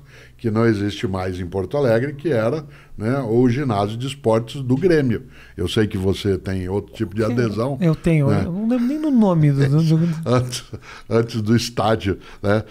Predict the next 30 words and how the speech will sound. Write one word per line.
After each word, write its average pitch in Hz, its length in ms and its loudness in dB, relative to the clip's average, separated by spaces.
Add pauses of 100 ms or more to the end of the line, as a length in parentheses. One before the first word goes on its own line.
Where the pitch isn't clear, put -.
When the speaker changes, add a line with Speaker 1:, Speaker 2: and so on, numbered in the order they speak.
(100)
Speaker 1:
Você - 160 0
tinha 123 220 2
o 120 60 4
Gigantinho 127 720 2
de 98 100 0
um 123 100 2
lado - 300 2
e - 40 4
Speaker 2:
Gigantinho, 190 140 0
Speaker 1:
tinha 214 120 2
um 110 60 2
outro 123 200 0
Speaker 2:
é. 226 40 -8
Speaker 1:
espaço. 98 440 -4 (480)
Speaker 2:
É. 143 100 -14
Speaker 1:
E 110 140 0
foi 131 200 2
o - 20 0
maior 135 140 4
Speaker 2:
Aí 135 60 4
depois 170 220 2
Speaker 1:
público 185 120 0
Speaker 2:
fizeram 190 180 4
Speaker 1:
que - 40 4
eu 190 40 2
Speaker 2:
o - 20 0
Speaker 1:
tive. - 160 0
Speaker 2:
Tesourinha. 180 720 2
Speaker 1:
Isso. 127 260 -6
Speaker 2:
É. 131 240 -10